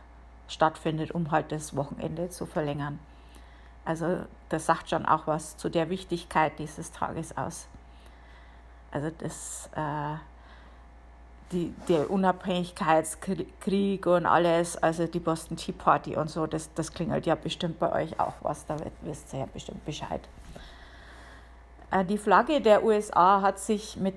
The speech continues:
der Geschichte der Vereinigten Staaten von Amerika auch verändert. Also die war nicht immer von Anfang an so, wie sie jetzt ist, ist klar.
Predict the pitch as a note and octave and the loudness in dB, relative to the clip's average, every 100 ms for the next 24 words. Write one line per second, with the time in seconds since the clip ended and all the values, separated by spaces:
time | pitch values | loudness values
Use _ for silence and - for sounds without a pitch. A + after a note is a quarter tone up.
0 | - - F3+ F3 F3 F3+ F3+ C4+ C4+ - | -2 2 4 4 2 -4 -2 -4 -4 -2
1 | B3 G#3+ G3+ G#3 - F#3+ G3 - F#3 - | 0 2 2 4 2 2 -2 -4 -2 4
2 | E3 E3+ F#3 - F3 F3 E3+ D#3+ E3 F3 | 4 4 -2 0 0 0 -2 0 0 0
3 | F3 E3 - D#3 - - D#3 F3 A3 A#3+ | 0 0 0 -2 -4 -4 -2 4 8 6
4 | B3 - D#3+ D#3+ E3+ D#3+ D#3+ E3 D3 F#3 | 4 0 0 0 -6 -6 -4 -2 0 0
5 | F3 F3 F3+ F3 E3 - E3 E3 D#3 - | -2 -2 -2 -2 -2 -2 -4 -2 -2 0
6 | G#3 G#3 G3+ F3+ F3 D#3+ D#3+ D#3+ - E4+ | 0 0 -2 -2 -2 -4 -2 -2 2 2
7 | E4+ - - - F3+ C#4 | 2 -6 -8 0 4 4